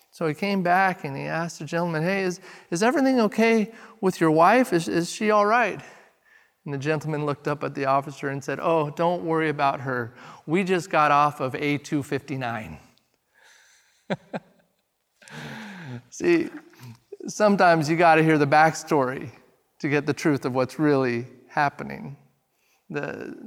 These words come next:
sometimes the story that we're living in that moment doesn't inform us of everything that led up to it. And the truth about Easter is that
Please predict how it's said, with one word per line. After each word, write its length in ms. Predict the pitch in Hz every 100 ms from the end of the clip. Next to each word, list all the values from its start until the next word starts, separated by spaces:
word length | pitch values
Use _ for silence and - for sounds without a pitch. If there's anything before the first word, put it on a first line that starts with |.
| 220
sometimes 640 | - 175 160 170 156 135 - -
the 100 | 160
story 500 | 135 - 175 175 165
that 160 | 151 147
we're 300 | 151 143 139 -
living 420 | 190 175 165 160
in 180 | 156 151
that 200 | 143 143
moment 520 | 156 170 185 147 135
doesn't 320 | 147 147 151
inform 440 | - 156 - 190 175
us 200 | 156 -
of 200 | 175 147 -
everything 600 | 220 208 175 160 165 165
that 120 | 165
led 240 | - 175 180
up 260 | 202 - -
to 180 | 151
it. 260 | - - - _ _ _ _ _ _ _ _ _ -
And 180 | 180
the 40 | 175
truth 340 | - 247 240
about 320 | 208 180 175
Easter 520 | 196 233 226 - 151 151
is 120 | 151
that 260 | 180 175